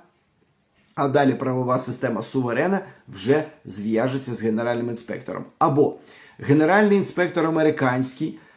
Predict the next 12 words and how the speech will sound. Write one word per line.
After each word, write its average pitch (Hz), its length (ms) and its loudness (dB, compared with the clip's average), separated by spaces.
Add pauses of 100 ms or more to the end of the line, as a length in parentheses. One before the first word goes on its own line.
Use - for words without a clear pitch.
(140)
працює 180 500 2
спільно 208 520 0
з 120 80 -2
генеральним 160 540 4
інспектором 165 600 0
українським, 151 920 4 (340)
і 214 160 4
отакий 190 240 2
от 175 160 2
спільний 208 840 2
скоординований 156 1120 4
штаб, 190 400 -2